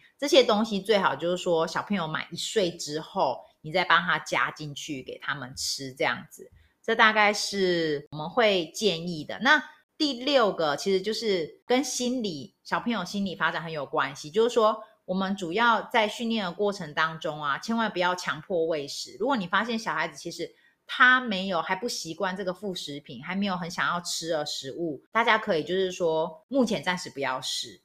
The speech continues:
之后再拿回来。然后还有一个说法就是说，其实很多时候啊，你的食物的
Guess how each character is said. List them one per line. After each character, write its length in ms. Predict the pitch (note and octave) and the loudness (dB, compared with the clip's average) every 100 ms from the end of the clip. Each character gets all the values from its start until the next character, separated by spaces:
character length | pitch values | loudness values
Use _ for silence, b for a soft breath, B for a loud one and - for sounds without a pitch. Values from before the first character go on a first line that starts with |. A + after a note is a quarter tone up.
| _ | _
之 220 | - C4 | -2 0
后 180 | C4 G#3 | 2 2
再 140 | G3 | 2
拿 240 | E3+ B2+ C#3+ | 0 -2 -4
回 240 | C#3 B2+ | -6 -4
来。 240 | C3 - b b _ | -6 -8 b b _
然 100 | G#3+ | 6
后 80 | B3 | 6
还 180 | D#4+ D#4 | 6 4
有 180 | G#3+ | 4
一 80 | F#3+ | 4
个 120 | G#3+ G#3 | 2 2
说 260 | - F#3+ | 4 2
法 180 | G3 E3 | 4 2
就 120 | D3 | 2
是 60 | F#3+ | -2
说， 180 | F#3+ F3+ | -2 -2
其 120 | A#3+ | 0
实 120 | C#4+ | -2
很 200 | - D#3 | -2 -4
多 220 | F3 G3+ | -2 -2
时 300 | A3 - D3 | -2 -4 -6
候 320 | D3+ - G#3 E3+ | -4 2 2 6
啊， 260 | D3+ D3 B B _ | 4 4 B B _
你 120 | F#3 | 0
的 100 | F#3+ | 2
食 380 | F#3+ - E3+ F3 | 2 -2 -2 -2
物 240 | B3 G#3+ | 0 0
的 300 | F#3 D#3+ D3+ | 2 2 0